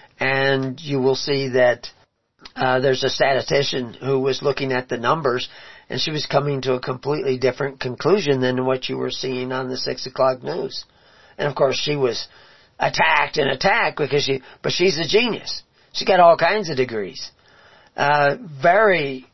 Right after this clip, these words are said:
very astute individual, Canadian lady,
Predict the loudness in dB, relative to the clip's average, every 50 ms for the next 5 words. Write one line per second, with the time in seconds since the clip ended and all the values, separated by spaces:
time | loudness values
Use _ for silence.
0 | _ _ _ 0 2 2 4 4 2 2 0 0 0 0 2 4 4 4 2 2
1 | 0 -2 -4 -4 -4 -6 -6 -4 -4 -2 -2 -2 -2 -2 -4 -6 -10 -14 -18 _
2 | _ -8 -4 -4 -4 -4 -6 -8 -12 -14